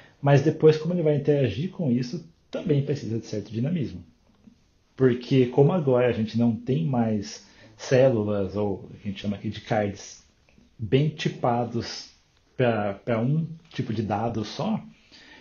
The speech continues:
a nossa navegação tem que se tornar mais dinâmica. Então, a gente introduziu um, um sistema de navegação por actions. Então, é o back-end que, que informa pra gente qual que é a próxima tela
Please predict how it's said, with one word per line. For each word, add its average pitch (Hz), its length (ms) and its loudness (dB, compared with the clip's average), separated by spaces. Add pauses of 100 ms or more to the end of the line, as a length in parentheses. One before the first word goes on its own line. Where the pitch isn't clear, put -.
(560)
a 120 280 2
nossa 139 240 0
navegação 185 480 2
tem 208 160 -2
que 147 80 -4
se - 60 -10
tornar 117 240 0
mais 104 180 -2
dinâmica. 92 480 -8 (220)
Então, 120 320 -2
a 123 40 0
gente 117 200 -4
introduziu 131 760 0
um, 135 400 -4
um 123 40 -4
sistema 127 500 0
de 120 100 -2
navegação 120 580 0
por 165 200 -2
actions. - 680 -4 (240)
Então, 104 600 -6 (200)
é 117 80 -6
o 110 60 -2
back-end 120 640 -2
que, 131 360 -4
que - 140 -4
informa 123 420 0
pra 127 200 0
gente 113 380 -2
qual 120 200 -4
que - 80 -6
é 151 60 -2
a 135 40 -6
próxima 120 360 -2
tela 143 500 -4